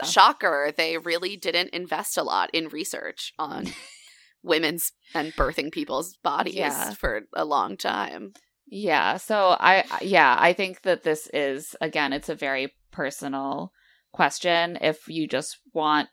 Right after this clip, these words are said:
Speaker 1: permission to spend the money on yourself, but you feel like there is this expectation as a woman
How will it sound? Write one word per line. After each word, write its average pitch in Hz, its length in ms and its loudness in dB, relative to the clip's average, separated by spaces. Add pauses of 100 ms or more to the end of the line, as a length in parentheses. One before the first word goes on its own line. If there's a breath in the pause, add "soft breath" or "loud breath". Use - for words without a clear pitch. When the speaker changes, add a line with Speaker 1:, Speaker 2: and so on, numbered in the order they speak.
Speaker 1:
permission 160 600 -4
to 185 60 -10
spend 156 320 -10
the 160 80 -12
money 147 220 -6
on 147 180 -4
yourself, 147 540 -2
but 151 140 -4
you 151 80 -4
feel 139 240 -4
like 139 180 -2
there 139 180 -4
is 147 100 -6
this - 180 -10
expectation 151 1000 -6 (420 loud breath)
as 143 240 0
a 151 60 -2
woman 139 680 -2